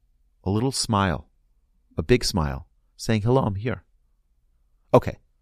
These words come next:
so let's get back to the original question. What can we do? My dear friends, I'm not saying this to you, I'm saying this to me. And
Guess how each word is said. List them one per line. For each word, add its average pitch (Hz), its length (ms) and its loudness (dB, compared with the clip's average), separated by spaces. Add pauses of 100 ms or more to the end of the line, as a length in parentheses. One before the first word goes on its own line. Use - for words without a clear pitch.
(140)
so - 120 -4
let's 185 120 -2
get 147 160 0
back 107 200 2
to - 80 -12
the 95 100 -4
original 82 320 0
question. - 360 -10 (1600)
What 131 460 4
can 101 240 2
we 110 180 6
do? 85 320 0 (1300)
My 101 80 2
dear 117 220 6
friends, 87 480 -2 (1500)
I'm 117 140 6
not 135 180 8
saying 123 240 6
this 113 140 -2
to 110 120 2
you, 92 140 6
I'm 80 120 -6
saying 110 200 0
this 104 140 -2
to 104 100 -4
me. 76 240 -4 (2750)
And 107 220 2